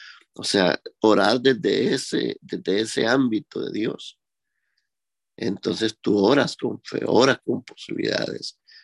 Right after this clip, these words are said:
oras creyendo que es lo que estás orando va a suceder.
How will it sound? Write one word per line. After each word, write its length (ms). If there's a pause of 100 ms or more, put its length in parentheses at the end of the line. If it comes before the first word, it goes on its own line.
(140)
oras 360
creyendo 800
que 140
es 320
lo 160
que 80
estás 260
orando 340
va 80
a 40
suceder. 440